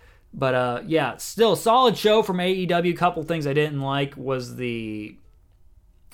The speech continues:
uh, Q T Marshall match with, uh, Jake Hager, and then the Big Swole match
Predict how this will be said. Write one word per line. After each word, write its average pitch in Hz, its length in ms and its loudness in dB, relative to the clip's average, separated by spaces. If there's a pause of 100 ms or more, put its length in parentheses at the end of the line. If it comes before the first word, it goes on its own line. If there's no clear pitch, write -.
uh, 107 440 -6 (1040)
Q 180 240 0
T 170 200 -2
Marshall 147 540 0
match 139 420 -2
with, 127 320 -2
uh, 107 320 -4 (880)
Jake 139 320 0
Hager, 139 540 -2
and 139 200 -6
then 135 460 -6
the 123 260 -10
Big 139 220 -4
Swole 143 340 -2
match 127 520 -6